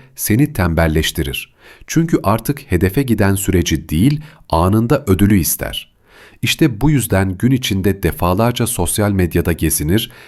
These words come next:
bir video bitmeden diğerine geçersin. Her kaydırma, her beğeni küçük bir dopamin vuruşudur.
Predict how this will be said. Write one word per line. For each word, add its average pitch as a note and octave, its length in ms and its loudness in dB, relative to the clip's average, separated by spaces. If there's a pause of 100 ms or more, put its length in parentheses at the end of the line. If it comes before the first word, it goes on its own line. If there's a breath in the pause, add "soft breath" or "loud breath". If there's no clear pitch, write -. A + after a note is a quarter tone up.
(140)
bir C3 220 2
video G#2 340 2
bitmeden A2+ 600 -2
diğerine E2 400 4
geçersin. C#2 600 -4 (520 loud breath)
Her D3 280 0
kaydırma, D#2 600 0 (180 soft breath)
her A2 340 0
beğeni E2+ 480 2 (280 loud breath)
küçük - 400 -4
bir C#3+ 240 0
dopamin G2+ 380 2
vuruşudur. D2+ 680 -4